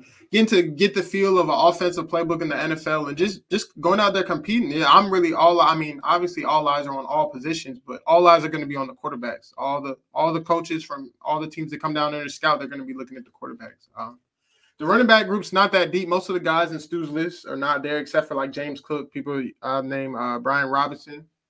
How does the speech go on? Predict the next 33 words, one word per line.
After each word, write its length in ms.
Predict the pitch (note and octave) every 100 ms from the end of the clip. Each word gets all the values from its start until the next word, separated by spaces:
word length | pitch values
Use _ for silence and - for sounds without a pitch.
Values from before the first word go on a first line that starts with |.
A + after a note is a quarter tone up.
| _ _ _ _ _ _ -
And 120 | F3+
I'm 80 | G#3+
just 120 | G3+
looking 200 | A3+ A3+
for 120 | A3+
some 200 | G#3+ G#3
guys 220 | G3 G3
to 80 | F3+
break 220 | E3 F3 F3+
out. 220 | E3+ C3+
Uh, 420 | C#3 D3 C#3+ C#3
there's 240 | C#3+ F3
a 60 | F3
couple 300 | F3+ F3 F3+
of 100 | E3+
guy, 220 | E3 D#3+
receivers 600 | C#3 D3 - F3 E3+ E3
that 100 | D#3+
are 80 | C#3
not 220 | C#3+ D#3
talked 240 | - D3+ -
about 240 | D#3+ D#3
like 200 | D#3 D#3
that, 260 | E3 D3+ C3
that 100 | C3+
I'm 240 | C#3+ C#3
pretty 220 | C3+ D3+ C#3
fond 340 | C#3+ C#3+ C#3+
of. 240 | D3 D3
Uh, 220 | B2+ C3 B2+
Romeo 420 | C#3 D3+ D3 C#3+
Doubs 340 | C#3 C#3 C#3
from 320 | - C3 B2